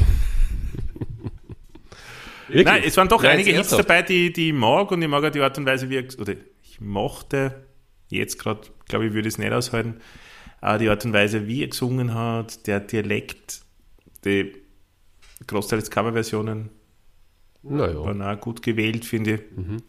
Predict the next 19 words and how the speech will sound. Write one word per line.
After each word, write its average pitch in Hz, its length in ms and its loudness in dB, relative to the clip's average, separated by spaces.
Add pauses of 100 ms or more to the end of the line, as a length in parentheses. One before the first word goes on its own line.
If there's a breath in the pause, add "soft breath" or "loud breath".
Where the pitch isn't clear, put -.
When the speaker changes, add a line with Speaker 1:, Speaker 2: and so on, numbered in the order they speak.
(680 soft breath)
Speaker 2:
Und 208 240 0
ich 196 60 8
erinnere 170 300 4
mich 156 160 0
immer 190 140 -2
noch 175 140 -6
gerne 135 280 -2
an, 135 200 -4
äh, - 20 -4
an 123 520 0
seinen 120 320 -2
Hit 127 280 -8
Der 135 60 -2
Batman 127 460 -6
bin 127 160 -6
ich. 117 360 -6
Speaker 1:
Mhm. 113 420 -4 (140)
Ja. - 20 -8
Speaker 2:
Der, 87 220 -2